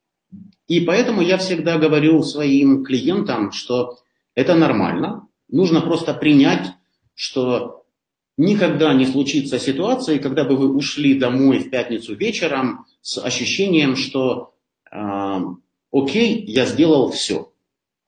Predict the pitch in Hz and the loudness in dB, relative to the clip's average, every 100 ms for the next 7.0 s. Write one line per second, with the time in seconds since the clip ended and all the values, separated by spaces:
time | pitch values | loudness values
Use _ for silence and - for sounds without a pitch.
0 | - 107 _ _ - 226 247 - _ _ | -20 -20 _ _ -12 -10 -10 -14 _ _
1 | - 208 208 196 202 190 262 220 185 170 | -6 -2 0 2 4 4 2 2 2 2
2 | 131 - - - _ _ - 127 170 170 | 0 -6 -16 -20 _ _ -8 -4 -2 0
3 | 175 165 160 147 135 - - 156 143 143 | 2 2 2 0 -4 -8 -4 0 2 4
4 | 139 - 160 139 - 123 - - 247 - | 2 0 2 2 2 -4 -6 -4 -4 -4
5 | - _ _ - 202 143 123 196 139 - | -14 _ _ -12 -2 2 4 2 0 -2
6 | 131 135 139 120 110 107 120 107 - | 2 2 2 0 -6 -2 -2 -2 -8